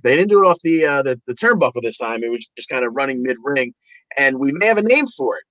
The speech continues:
I tried to name it last week, and, uh, they decided that the hell with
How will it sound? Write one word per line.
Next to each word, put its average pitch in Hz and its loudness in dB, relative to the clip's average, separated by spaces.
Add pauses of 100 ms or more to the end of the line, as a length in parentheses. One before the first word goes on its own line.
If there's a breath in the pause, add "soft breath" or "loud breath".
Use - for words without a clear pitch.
I 170 2
tried 185 2
to 175 -2
name 170 4
it 160 -2
last 175 0
week, 180 0
and, 143 -4
uh, 139 -2
they 147 -4
decided 147 0
that 135 2 (540)
the 135 -2
hell 156 4
with 147 0